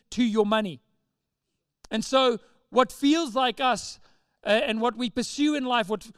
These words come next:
what seems like financial freedom, which is the, which is the, the tagline that, that so many financial institutions use,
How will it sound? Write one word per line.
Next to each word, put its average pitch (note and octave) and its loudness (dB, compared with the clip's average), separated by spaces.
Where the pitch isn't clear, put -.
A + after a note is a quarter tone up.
what G#3 -4
seems C#4+ -4
like B3 -2
financial C4+ 0
freedom, F#3+ -4
which F3+ -6
is F#3 -6
the, G#3 0
which G3 -6
is G3 -6
the, G#3+ -4
the F#3+ -4
tagline A#3 -2
that, G3 -2
that F#3+ -6
so A#3+ -2
many A#3 -6
financial A3 -6
institutions G#3 -8
use, G3+ -8